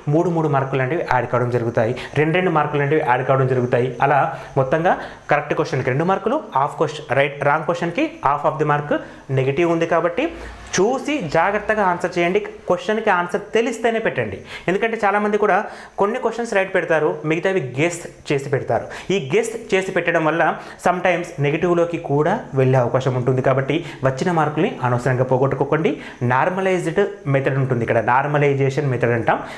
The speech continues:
So, ఈ normalization ప్రకారం నువ్వు within the time ఎన్ని questions కరెక్ట్గా పెట్టావో దాని ప్రకారం కనుక marks కూడా యాడ్ అవుతాయి. అన్నెసెసరీగా wrong marks పెట్టి నార్మలైజేషన్స్లో మార్కులు కోల్పోకూడదు.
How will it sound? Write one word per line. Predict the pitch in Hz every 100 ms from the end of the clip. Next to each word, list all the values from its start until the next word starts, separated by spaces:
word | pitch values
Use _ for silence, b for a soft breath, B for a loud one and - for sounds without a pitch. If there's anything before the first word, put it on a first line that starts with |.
| -
So, | 165
ఈ | 165
normalization | 151 170 202 208 202 196
ప్రకారం | 180 180 196 294 B B
నువ్వు | 156 160 147
within | 156 240 240
the | 233 226
time | 254 -
ఎన్ని | 160 208 233
questions | 214 214 208
కరెక్ట్గా | 175 170 - 185
పెట్టావో | 170 180 170 165
దాని | 156 160
ప్రకారం | 175 175 175 175
కనుక | 165 156
marks | 131 139 156 151 -
కూడా | - 156 156 160
యాడ్ | 143 123
అవుతాయి. | 117 - 95 B B B B
అన్నెసెసరీగా | 139 185 214 208 196 196 254 311 B B
wrong | 131 156 220 226
marks | 214 220 180
పెట్టి | 175 160 180 - -
నార్మలైజేషన్స్లో | 139 160 202 202 196 180 180 175 170 147 B -
మార్కులు | 131 143 147 175 170 - -
కోల్పోకూడదు. | - 147 139 131 123 110 104 131 120